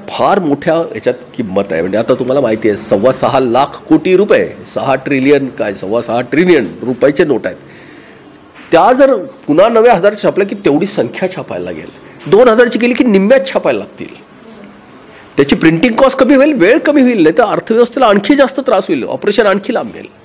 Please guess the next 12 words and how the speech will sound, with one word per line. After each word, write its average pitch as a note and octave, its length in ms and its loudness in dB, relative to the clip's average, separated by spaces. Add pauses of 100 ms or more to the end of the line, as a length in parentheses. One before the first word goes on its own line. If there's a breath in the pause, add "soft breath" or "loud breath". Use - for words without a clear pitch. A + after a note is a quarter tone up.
(600 loud breath)
दोन C3+ 340 2
हजाराच्या E3+ 480 2
याच्यामध्ये D3 480 0
ते B3 100 -2
केल्यामुळे B2 840 0 (540 loud breath)
हे F3 40 4
कमी F3+ 440 0
वेळामध्ये F3+ 440 2 (140)
काही F#3+ 260 -2
काळासाठी E3 440 2
काढता G#2+ 320 -4
येतील E2+ 260 -10